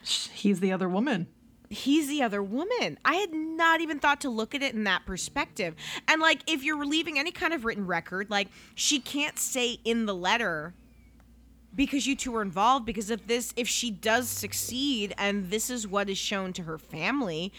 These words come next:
Speaker 2: she doesn't want to embarrass him. She doesn't want to embarrass anyone or bring, I hadn't even thought about that angle, but that's fascinating.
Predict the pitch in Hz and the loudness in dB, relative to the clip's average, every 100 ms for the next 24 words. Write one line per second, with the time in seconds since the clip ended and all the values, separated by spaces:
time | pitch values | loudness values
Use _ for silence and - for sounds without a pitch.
0 | - - - - 269 226 - 208 196 180 | -16 -12 -4 0 0 -2 -2 -2 0 -4
1 | 170 170 160 160 156 - - - - - | -2 -2 -2 -4 -4 -6 -8 -12 -20 -20
2 | - - 285 330 339 330 247 226 202 185 | -20 -6 0 2 2 0 0 -2 -2 -4
3 | 160 156 233 285 - 269 262 247 240 220 | -4 -2 2 2 2 0 2 4 4 2
4 | 180 190 - - - - - - 285 403 | -2 -6 -8 -16 -20 -20 -6 0 2 2
5 | 427 508 466 254 175 - - 185 285 226 | 0 0 2 0 -2 -8 -2 2 2 0
6 | 139 - 143 - 156 196 226 151 - 156 | -4 -6 -10 -8 -4 -4 -2 -6 -8 -2
7 | - - - - - 170 180 - 143 107 | -2 -2 -10 -10 0 2 2 0 -8 -10
8 | 80 73 | -12 -14